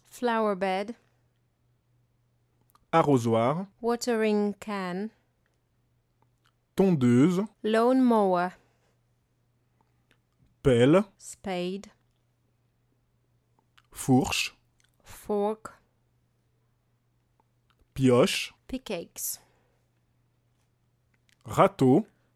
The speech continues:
Speaker 1: Rake.
Speaker 2: Pépinière.
Speaker 1: Garden center.
Speaker 2: Jardinier.
Speaker 1: Gardener.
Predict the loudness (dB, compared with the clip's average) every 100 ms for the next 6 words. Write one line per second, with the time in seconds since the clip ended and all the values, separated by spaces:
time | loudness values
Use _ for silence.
0 | _ -6 -6 -6 -10 -20 _ _ _ _
1 | _ _ _ _ _ _ _ _ _ _
2 | _ _ _ _ _ _ _ _ _ _
3 | _ _ _ _ _ -2 -2 0 2 4
4 | 2 0 -4 -12 _ _ _ -6 -2 -2
5 | -4 -8 -10 -12 -12 -12 -10 -10 -12 _
6 | _ _ _ _ _ _ _ _ _ _
7 | _ _ _ _ _ _ _ _ -6 -2
8 | 0 2 2 4 2 0 _ _ -4 -2
9 | -2 -6 -8 -12